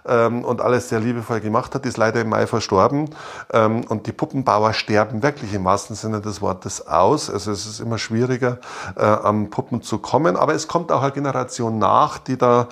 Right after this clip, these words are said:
äh, wirklich sehr kreativ ist. Das heißt, das sind jetzt mal die klassischen Puppen, wie der Kasperl, der König, die Gretel, der Zauberer und so weiter.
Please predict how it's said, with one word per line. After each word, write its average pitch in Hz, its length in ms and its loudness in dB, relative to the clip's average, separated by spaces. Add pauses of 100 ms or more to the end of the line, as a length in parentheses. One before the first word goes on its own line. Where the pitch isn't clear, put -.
(280)
äh, 110 340 4
wirklich 120 340 0
sehr - 180 -2
kreativ 180 580 -2
ist. - 260 -4 (360)
Das 120 180 -2
heißt, 120 260 4
das 135 120 -4
sind 131 100 -2
jetzt 123 180 -2
mal 113 120 -2
die 101 100 -4
klassischen 113 560 0
Puppen, 151 320 -6
wie 104 60 -4
der 92 100 -4
Kasperl, 143 560 2
der - 120 -4
König, 127 640 0 (320)
die 117 80 -4
Gretel, 117 400 2
der 104 140 0
Zauberer 180 420 4
und 107 100 -2
so 117 140 -4
weiter. 147 400 -2